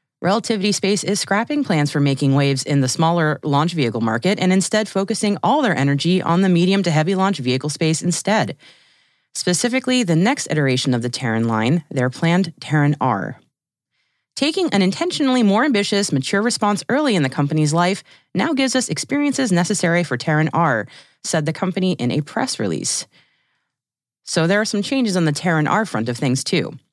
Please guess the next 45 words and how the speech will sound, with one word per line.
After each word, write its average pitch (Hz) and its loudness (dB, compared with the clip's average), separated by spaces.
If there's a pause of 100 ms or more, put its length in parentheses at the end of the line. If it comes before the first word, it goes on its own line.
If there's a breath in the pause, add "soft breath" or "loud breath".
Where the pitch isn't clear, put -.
(720)
Originally, 214 2
the 147 0
plan 190 0
for 311 -4
the 294 -2
Terran 196 0
R 160 2
was 135 0
for 151 -2
it 240 -2
to - -8
be 170 0 (100)
ninety-five 196 2
percent 127 -2
three 151 -2
D 170 -2
printed, 120 -2 (580 loud breath)
but 165 -2
presumably 226 0
given 180 0
cost 277 -2
considerations, 135 2 (220)
Relativity 190 0
Space 180 0
says 156 0
it - -6
just - -8
makes 381 -6
more 262 2
financial 151 2
sense 117 -2
to 151 -2
use 127 2
tried 170 0
and 240 2
true 170 0
aluminum 151 4
alloy 131 2
straight 151 -2
section 143 0
barrels 135 0
for - -6
the 175 -4
Terran 123 -2
R. 120 -2